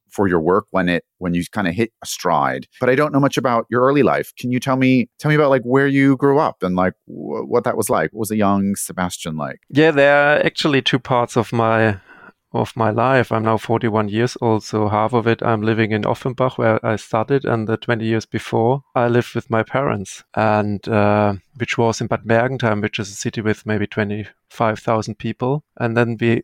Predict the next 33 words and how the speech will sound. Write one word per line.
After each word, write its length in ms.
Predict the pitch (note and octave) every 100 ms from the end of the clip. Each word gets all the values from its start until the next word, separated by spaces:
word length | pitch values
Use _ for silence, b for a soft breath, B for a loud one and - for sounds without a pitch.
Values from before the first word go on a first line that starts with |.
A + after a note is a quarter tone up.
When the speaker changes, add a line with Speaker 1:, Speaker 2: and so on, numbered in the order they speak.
| -
Speaker 2:
lived 340 | A#2+ B2+ - A#2
actually 300 | - - G#2
in 40 |
the 80 | G#2+
village 420 | G2+ A2 G#2 -
next 260 | A2 G#2+ -
to 80 | C3
it 100 | A#2+
with 100 | A2
seven 260 | - G#2+
hundred 260 | G2+ G2+ -
fifty 260 | A2 -
people, 500 | A#2 B2+ C3 D3 D3
so 160 | C#3 A#2+
really 340 | A2+ A#2 A#2+ -
on 160 | B2+ A#2+
the 80 | B2+
countryside, 680 | C3 B2 B2+ B2 B2+ D#3+ _ -
and, 720 | A#2+ A#2 A2+ A2 A2 G#2+ G#2
uh, 640 | A#2 G#2+ G#2+ G#2+ G#2+ G#2+ G#2+
with 160 | A#2+
an 80 | A#2+
older 240 | A#2+ A2+ A2+
brother, 600 | A#2 A2 B2 D#3+ F3+ F3
and, 360 | A2+ G#2+ G#2
uh, 360 | A2+ A2 G#2 G#2 - _
my 200 | G#2 G#2+
father, 400 | - A2+ A2+ -
electrician, 480 | A2 G#2 B2 A#2 A#2
my 100 | G#2+
mother, 460 | G#2+ G#2+ A2 A2 -
a 80 |
nurse, 560 | G2+ G#2 G#2+ B2+ -